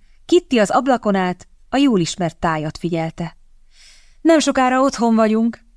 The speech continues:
kiáltotta izgatottan, és megragadta a húga térdét. "Cecily, ébredj!" A kocsi lelassított, majd jobbra egy hepehupás útra fordult,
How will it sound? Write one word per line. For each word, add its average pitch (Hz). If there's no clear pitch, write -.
kiáltotta 170
izgatottan, 208
és 175
megragadta 233
a 151
húga 202
térdét. 156
"Cecily, 262
ébredj!" 220
A 185
kocsi 277
lelassított, 196
majd 185
jobbra 262
egy -
hepehupás 226
útra 185
fordult, 170